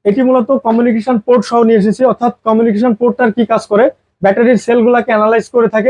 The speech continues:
এটা বাংলাদেশের সর্বপ্রথম আমার, আমরাই নিয়ে আসতে সক্ষম হয়েছি। পাশাপাশি একটু ক্যামেরাটা দেখাই, এটা কিন্তু সম্পূর্ণ ওয়াটারপ্রুফ যুক্ত একটা, আহ, চার্জার। আমরা ষাট ভোল্ট এবং আটচল্লিশ ভোল্ট উভয় ক্যাটাগরিতে এই চার্জারটি নিয়ে এসেছি। পাশাপাশি এই চার্জারটি আমরা চাইলে ব্যাটারির,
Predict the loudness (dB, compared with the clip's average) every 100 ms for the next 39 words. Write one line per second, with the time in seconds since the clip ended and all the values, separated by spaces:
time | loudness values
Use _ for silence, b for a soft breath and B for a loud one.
0 | 0 0 0 0 0 0 -2 -4 -4 -6
1 | -6 -2 0 0 -4 _ _ _ 0 2
2 | 2 2 0 -2 -2 -2 -2 -2 -2 -4
3 | -2 -4 -4 -6 -4 -2 0 2 0 0
4 | -4 _ _ 0 2 2 0 0 -2 0
5 | 0 2 2 0 -4 -2 -2 -2 -4 -4
6 | -4 -2 -4 -4 _ _ _ _ _ 0
7 | 0 0 2 2 0 0 -2 0 0 2
8 | 2 2 0 0 -2 -2 -2 0 0 0
9 | 0 0 0 0 -2 0 0 -2 -2 -2
10 | -2 -2 -2 -2 -2 -4 -4 -6 _ _
11 | -2 0 0 2 0 0 0 0 0 0
12 | 2 2 0 0 2 2 0 _ _ _
13 | -2 0 0 2 2